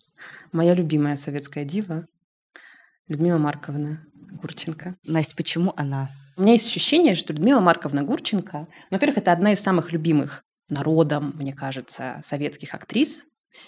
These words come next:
Speaker 1: И мы поговорим чуть позже, почему. Она сыграла в огромном количестве по-настоящему народных фильмов. В фильме «Любовь и голуби», в фильме «Любимая женщина» Механика Гаврилова, в фильме «Вокзал для двоих», конечно же, в фильме «Карнавальная ночь». Это всё невероятные народные хиты.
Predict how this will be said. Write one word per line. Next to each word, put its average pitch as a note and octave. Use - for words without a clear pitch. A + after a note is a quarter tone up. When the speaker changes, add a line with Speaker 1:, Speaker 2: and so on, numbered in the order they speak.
Speaker 1:
И E3
мы D#3
поговорим D#3
чуть -
позже, C3+
почему. D#3+
Она D3
сыграла D3+
в C#3
огромном D#3
количестве D3+
по-настоящему D3
народных C#3+
фильмов. A3+
В -
фильме D3
«Любовь C#3+
и D#3
голуби», D#3+
в -
фильме D3+
«Любимая D3
женщина» D3+
Механика C#3+
Гаврилова, D#3
в D3
фильме C#3+
«Вокзал C#3+
для C3+
двоих», D#3
конечно D#3
же, C3+
в -
фильме C3
«Карнавальная C3+
ночь». B3
Это -
всё G3+
невероятные D#3
народные D3+
хиты. -